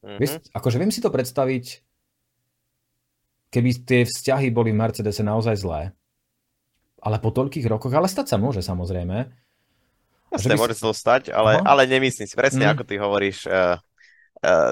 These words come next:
Speaker 1: za tie roky, jednoducho, čo tam, eh, Hamilton bol, aj, dá sa povedať, spojený s Mercedesom od začiatku svojej kariéry, aj keď v McLarene začínal, tak, eh, si nemyslím, že to skončí nejako zle. A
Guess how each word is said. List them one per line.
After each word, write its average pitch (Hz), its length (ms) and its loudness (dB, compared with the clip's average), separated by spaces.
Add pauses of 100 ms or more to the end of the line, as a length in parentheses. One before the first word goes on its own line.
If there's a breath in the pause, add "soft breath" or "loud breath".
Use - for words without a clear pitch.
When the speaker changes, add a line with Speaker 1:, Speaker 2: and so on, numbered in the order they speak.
Speaker 1:
za 104 240 2
tie 139 200 -2
roky, 92 460 -4
jednoducho, 92 380 -6
čo - 120 -8
tam, 90 380 -6 (220)
eh, 50 760 -6
Hamilton 98 460 -8
bol, 90 400 0 (140)
aj, 73 320 -4 (420)
dá - 100 -14
sa - 120 -10
povedať, 87 260 -10
spojený 98 360 0
s 87 60 -10
Mercedesom 87 640 -4
od 80 140 -10
začiatku - 320 -8
svojej 85 240 -8
kariéry, 92 420 0
aj 80 140 -4
keď 82 140 -18 (180)
v - 40 -20
McLarene 87 520 -4
začínal, 98 560 -6 (640 loud breath)
tak, - 380 -4
eh, 87 360 0 (100)
si - 200 -14
nemyslím, 98 340 -6
že - 60 -10
to 90 80 -6
skončí 87 400 -12
nejako 87 260 -4
zle. 82 320 0 (640)
A 82 480 0